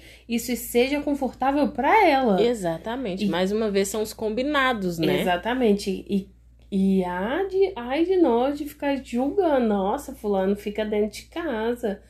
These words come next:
Speaker 1: só cuidando de menino." Então, tipo assim, gente, a vida é da pessoa, deixa ela viver como ela acha adequado. Se ela está se sentindo bem de ter aquela,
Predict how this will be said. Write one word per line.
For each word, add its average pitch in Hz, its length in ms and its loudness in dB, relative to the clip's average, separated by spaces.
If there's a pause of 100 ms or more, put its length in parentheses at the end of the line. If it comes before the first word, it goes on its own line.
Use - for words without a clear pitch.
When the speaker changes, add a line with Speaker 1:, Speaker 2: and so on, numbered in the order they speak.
(220)
Speaker 1:
só - 140 -6
cuidando 190 400 -2
de 190 120 -4
menino." 220 1120 2 (480)
Então, 190 380 -4 (220)
tipo - 180 -6
assim, 320 480 4 (180)
gente, 208 800 0 (260)
a 226 120 -2
vida 220 340 2
é 427 320 0
da 311 100 0
pessoa, 392 500 0
deixa 196 260 2
ela 208 160 2
viver 240 460 0
como 220 200 0
ela 190 280 0
acha 180 200 -6
adequado. 175 460 -8 (380)
Se - 260 -4
ela 190 160 2
está 240 240 0
se 226 160 -6
sentindo 226 600 -2
bem 185 480 0 (500)
de 185 240 -4
ter 180 560 -2 (260)
aquela, 202 1120 0